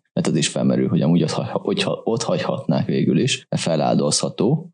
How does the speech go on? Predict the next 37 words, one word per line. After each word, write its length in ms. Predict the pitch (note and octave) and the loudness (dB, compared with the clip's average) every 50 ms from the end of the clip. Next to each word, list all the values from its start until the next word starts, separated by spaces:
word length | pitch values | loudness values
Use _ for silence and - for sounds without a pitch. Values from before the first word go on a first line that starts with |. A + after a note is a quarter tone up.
| _ _ | _ _
Ez 140 | - A#2 A#2+ | -2 -2 0
amúgy 180 | A#2+ A#2+ A2+ - | 2 2 0 0
tényleg 200 | - A#2 G#2 G2 | 0 2 2 4
amúgy 160 | F#2+ F#2+ G2 | 4 4 4
a 80 | G2 | 4
kémfilm-, 460 | F#2+ - G#2+ G2 F#2+ - G2 G2 F#2+ - | 2 2 0 0 0 2 0 0 0 0
kémfilmeknek 760 | - A#2 A2+ G#2 - - F2+ D#2+ D#2 D#2 D#2+ - - E2+ - | 0 0 0 0 0 0 0 2 4 2 2 0 -2 -2 0
az 60 | F2 | 2
egyik 260 | F2 E2 D#2 D#2+ - - | 2 4 4 2 2 2
ilyen 280 | D#2 E2 E2 D#2 E2+ - | 2 2 4 4 2 2
korai, 560 | - - D#2 D2+ C#2+ C2 - F2+ G2+ A#2 - - _ _ - D#3 - - - _ | 2 0 0 0 0 2 0 0 0 -2 -6 -10 _ _ -6 -6 -6 -6 -4 _
ö, 240 | F2 E2+ D#2+ G#1+ | 0 0 2 2
darabja, 520 | - - F2 F2 F2+ F2 E2+ F#2+ G2+ G2 F#2 | 2 0 0 0 0 2 2 4 4 4 4
ami 420 | F2+ F#2 F#2 F#2+ F#2+ F#2 - - - | 4 6 6 6 4 2 2 0 -2
elég 260 | - G#2+ A#2 A#2+ G#2 | 0 0 2 2 0
sok 280 | - - - G#2+ A2 - | 0 0 -2 -2 -2 0
mindent 340 | C3 A#2 A2 G2+ F2+ E2+ F2 | 0 2 2 4 2 2 0
azért 240 | F2+ - D#2 - | 0 0 0 2
megalapozott. 1080 | - E2 D2+ D2 C#2+ C#2+ C2 - - D#2 D#2+ D2 C#2+ F#2 - - - - - - - _ _ _ _ - - - - - - | 2 2 2 2 2 0 0 -2 -2 -2 0 2 2 0 0 0 -4 -6 -6 -6 -14 _ _ _ _ -18 -18 -14 -12 -4 0
Mondjuk 280 | - A#2 A2 G#2+ A2 | 2 2 4 2 2
mára 220 | A#2+ B2+ B2 G2+ F2+ | 2 2 2 2 2
már 100 | F#2 F#2+ | 2 4
nem 100 | G2+ G2 | 4 4
maradt 340 | F2+ D2+ C#2+ D2 - - - | 4 4 2 0 0 -2 0
annyira 260 | D#2+ C2+ B1 B1 D#2 | 0 0 0 0 0
sok, 520 | - - E2+ F#2+ - - - - - - _ | 0 0 -2 -2 -2 -4 -8 -8 -12 -8 _
de 300 | - - - - - F2+ | -2 0 0 2 2 2
az 120 | E2+ F2 G2 | 4 4 2
alapok 460 | F#2+ D#2 D2 D2+ - - - - - | 2 2 0 -2 -2 -4 -4 -4 -4
attól 280 | - - - - D#2 C#2 | -6 -6 -4 -4 0 0
még 160 | C#2+ C#2 D#2 D2+ - - | 2 2 2 0 0 0
el, 200 | - F#2 E2+ F2+ | 0 0 2 2
el, 240 | F2 E2 F2 E2+ - - | 2 2 0 0 -2 -2
el 100 | A2 G#2+ | 0 2
lettek 340 | G#2+ G#2 - - E2+ E2 - | 2 0 0 0 -2 -2 -2
ezzel 260 | D#2 D#2+ - - - | -2 -2 -2 -2 -2
fektetve. 680 | - - - - - - D#2+ E2 - - F#2+ G#2+ A#2+ | -2 -2 -4 -4 -2 -4 -4 -4 -2 0 0 0 0